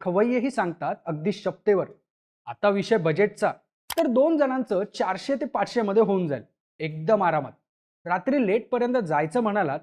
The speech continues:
तर दोन अडीच पर्यंत सुरती बारा हंडी चालू असतं, त्यानंतर स्ट्रिक्टली बंद. इथे जाणारा रस्ता लय बारका आणि छोटा, त्यामुळे भेंडी बाजारमध्ये गेल्यानंतर इथपर्यंत जात असाल तर पायी गेलात तरच बरं होईल. आता पुढचं ठिकाण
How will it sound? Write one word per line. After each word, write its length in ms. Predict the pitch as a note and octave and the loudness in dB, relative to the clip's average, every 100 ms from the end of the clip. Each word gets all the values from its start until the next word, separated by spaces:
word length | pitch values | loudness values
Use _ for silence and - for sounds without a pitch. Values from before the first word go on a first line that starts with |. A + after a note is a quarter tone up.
| - | -6
तर 100 | A3+ | -4
दोन 360 | E3 F#3+ B3+ A#3+ | 0 2 2 2
अडीच 220 | A3+ - | -2 -2
पर्यंत 360 | G#3+ G3 F#3 D3+ | -2 -2 -4 -10
सुरती 460 | F3 F3+ D#3+ A#3+ | -4 -4 -2 0
बारा 220 | G3+ F3 | 0 2
हंडी 220 | F3 E3+ G3 | 0 -2 0
चालू 260 | G3+ D#3 | 2 0
असतं, 180 | C3+ - _ _ _ - | -4 -12 _ _ _ -10
त्यानंतर 400 | C3 D3+ D3 F3 | -6 -4 -2 -2
स्ट्रिक्टली 420 | F3 - D#3 F3+ | -4 -6 -4 -2
बंद. 240 | E3+ D3+ A#2+ - _ _ _ _ - | 0 -2 -4 -12 _ _ _ _ -8
इथे 220 | A#3 E4+ | -4 0
जाणारा 300 | D#4 D4 D4 | 0 2 2
रस्ता 420 | B3+ G#3+ - A3 E3+ | 0 -2 0 2 2
लय 180 | G#3 A#3+ | 0 0
बारका 380 | F#3+ F3 F3 | 2 0 0
आणि 120 | G3 G3 | -2 -2
छोटा, 200 | F#3 C#3+ A#2+ _ - - - | -6 -8 -10 _ -14 -14 -8
त्यामुळे 320 | D3 D#3 D#3 | -4 -2 -2
भेंडी 460 | D#3 - C3 C3+ G#3+ | -4 -8 -10 -2 0
बाजारमध्ये 520 | A#3 F#3+ G3 F#3+ F#3+ | 2 2 0 0 -2
गेल्यानंतर 720 | D#3 C3 D3 G3 D#3+ C#3+ C3+ - | -2 -4 -2 -2 -4 -8 -10 -8
इथपर्यंत 480 | A3+ B3+ - C#4+ C#4+ B3+ | -8 -8 -2 -2 -2 0
जात 240 | F#3+ G#3 G#3 | 0 0 -2
असाल 280 | - D3 F#3 _ _ - | -4 -6 -8 _ _ -6
तर 80 | E4+ - | -6 -4
पायी 280 | - G#3+ D#4 | -4 -2 0
गेलात 320 | C4+ A3 E3+ - - | 2 2 0 -4 0
तरच 220 | C4+ A#3 F#3+ | 2 2 2
बरं 160 | E3 | 0
होईल. 220 | C#3+ A#2 - - - - - C#3+ | 0 -4 0 6 8 6 2 -6
आता 180 | D#3 | -2
पुढचं 360 | A3 G#3 E3+ G3 | 0 0 0 0
ठिकाण 300 | E3+ D3+ | -2 -2